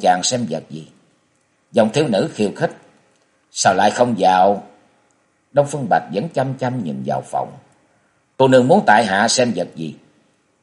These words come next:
"Người ở trên giường đó." Đông Phương Bạch ngẩn người, "Ai?" "Xem xong khác biết, cần gì phải hỏi?" "Người nằm ở trên giường là nam hay nữ?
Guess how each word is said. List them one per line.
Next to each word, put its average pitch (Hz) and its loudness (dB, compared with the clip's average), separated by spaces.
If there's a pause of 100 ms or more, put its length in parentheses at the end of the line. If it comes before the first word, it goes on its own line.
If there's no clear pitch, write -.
(140)
"Người 104 2
ở 131 -2
trên 135 0
giường 98 0
đó." 175 0 (880)
Đông 117 0
Phương 120 -2
Bạch 95 -2
ngẩn 82 -8
người, 82 -10 (200)
"Ai?" 131 -2 (760)
"Xem 117 2
xong 123 2
khác 147 -8
biết, 190 0 (880)
cần 110 4
gì 110 0
phải 143 -2
hỏi?" 131 -4 (1200)
"Người 135 4
nằm 131 2
ở 175 6
trên 160 0
giường 101 0
là 98 2
nam 131 -2
hay 135 -4
nữ? 76 -8